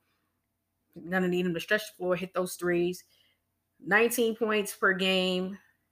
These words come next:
Shooting forty-four percent from, uh, the field. Makes three, three three-pointers per game. So, again, Scary Terry, that's all you need to know.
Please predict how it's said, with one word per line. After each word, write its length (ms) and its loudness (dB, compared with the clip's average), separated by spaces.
Shooting 280 0
forty-four 480 2
percent 440 -2
from, 600 0
uh, 260 0
the 80 -4
field. 440 0
Makes 240 -2
three, 300 0
three 260 8
three-pointers 580 2
per 180 -2
game. 280 0
So, 240 0
again, 480 0
Scary 380 8
Terry, 440 6
that's 180 0
all 80 4
you 140 2
need 140 0
to 80 0
know. 320 0